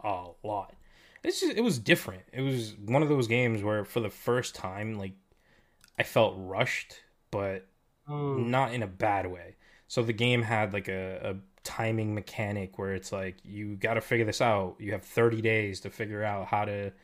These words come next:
Speaker 2: Yeah.
Speaker 1: find the pieces to your ship and get out of this planet." And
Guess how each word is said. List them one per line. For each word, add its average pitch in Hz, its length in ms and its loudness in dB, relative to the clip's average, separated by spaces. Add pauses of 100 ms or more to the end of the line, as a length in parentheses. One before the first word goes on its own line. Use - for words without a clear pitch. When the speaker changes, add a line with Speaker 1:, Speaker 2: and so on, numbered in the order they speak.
(260)
Speaker 2:
Yeah. 170 100 -10
Speaker 1:
find 110 260 4
the 107 60 0
pieces 107 580 -4
to - 120 -6
your 104 100 -4
ship 117 280 0
and 95 220 -4
get 104 160 0
out 104 140 2
of 98 60 -2
this 95 120 -8
planet." 98 440 -4 (460)
And 107 540 0